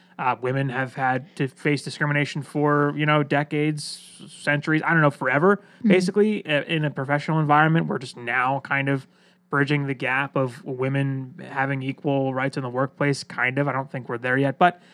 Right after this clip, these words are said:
Speaker 1: you know, there's all kinds of stuff with, with marginalized groups, um, and espe-, especially in the United States with,
Speaker 2: Mm-hmm.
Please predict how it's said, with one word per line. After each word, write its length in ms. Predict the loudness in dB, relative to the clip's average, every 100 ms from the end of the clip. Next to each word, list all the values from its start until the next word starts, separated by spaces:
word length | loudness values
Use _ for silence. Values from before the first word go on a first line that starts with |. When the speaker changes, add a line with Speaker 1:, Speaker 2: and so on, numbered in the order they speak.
| -20 -4
Speaker 1:
you 80 | 2
know, 100 | 4
there's 160 | 4 2
all 220 | 2 2
kinds 240 | 2 -2
of 60 | 0
stuff 220 | -2 0
with, 200 | -2 -2
with 160 | -2 0
marginalized 640 | 4 4 4 2 2 0 -2
groups, 440 | 2 2 0 -16 -18 _ _ -8
um, 240 | -2 -2 0
and 120 | -2
espe-, 160 | -2 -6
especially 420 | -2 0 2 2
in 40 | 2
the 60 |
United 320 | 4 2 2
States 500 | 2 4 4 2 -8
with, 200 | -2 4
Speaker 2:
Mm-hmm. 120 | 4